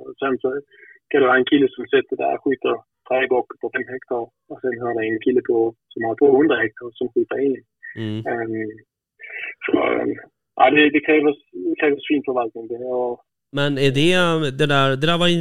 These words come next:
Speaker 2: lite intressant, det där med fem hektar. Är det liksom, är det en, eh, skrivning, eh, en lagskrivning?
Speaker 1: Mm. Ja.
Speaker 2: Okej.
Speaker 1: Har, har, fa-, det är faktiskt så, har du en hektar, då kan du som ägaren av egendomen, du kan jaga, men ingen annan.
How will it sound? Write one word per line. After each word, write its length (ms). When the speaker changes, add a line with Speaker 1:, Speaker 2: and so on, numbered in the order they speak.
Speaker 2:
lite 160
intressant, 500
det 80
där 80
med 140
fem 260
hektar. 440
Är 20
det 300
liksom, 520
är 120
det 140
en, 240
eh, 140
skrivning, 880
eh, 640
en 80
lagskrivning? 720
Speaker 1:
Mm. 120
Ja. 140
Speaker 2:
Okej. 460
Speaker 1:
Har, 160
har, 100
fa-, 260
det 60
är 120
faktiskt 220
så, 240
har 100
du 80
en 200
hektar, 300
då 100
kan 120
du 40
som 100
ägaren 300
av 120
egendomen, 420
du 60
kan 140
jaga, 360
men 120
ingen 180
annan. 220